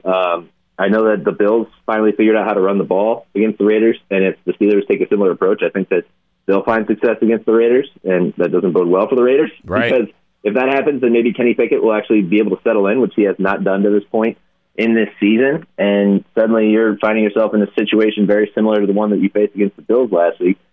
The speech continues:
Speaker 1: Steelers' defense is good. Pass rush is solid. You know, secondary is opportunistic. Levi Wallace had a terrible game on Monday night, and nobody talked about it because they won the game, and, and he didn't have to get,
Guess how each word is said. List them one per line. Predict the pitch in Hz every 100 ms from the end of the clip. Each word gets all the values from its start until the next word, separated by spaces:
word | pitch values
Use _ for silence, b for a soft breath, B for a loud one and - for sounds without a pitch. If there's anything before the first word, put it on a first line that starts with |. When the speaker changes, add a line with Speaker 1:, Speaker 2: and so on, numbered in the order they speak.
| _ -
Speaker 1:
Steelers' | 175 131
defense | 127 117 104
is | -
good. | - 90 87 _ _ _ _
Pass | 135 127 127
rush | 117 110
is | -
solid. | 101 92 92 87 - _ _ _
You | 101
know, | 95 -
secondary | 131 123 113 110 104
is |
opportunistic. | 107 98 90 101 98 - 98 95
Levi | 123 123
Wallace | 113 113 107 110
had |
a | 95
terrible | - 113 110 104 98 95 95
game | 101 95 98 95 98
on | 95
Monday | 92 92
night, | 92 92 90
and | 87
nobody | 92 95 92
talked | 95 -
about | 90 87
it |
because | - 85
they | 85
won | 87
the | 87 82
game, | 82 85
and, | 82 _ _
and | 85 85 78
he | 90 85 -
didn't | 95
have | 87 -
to |
get, | 90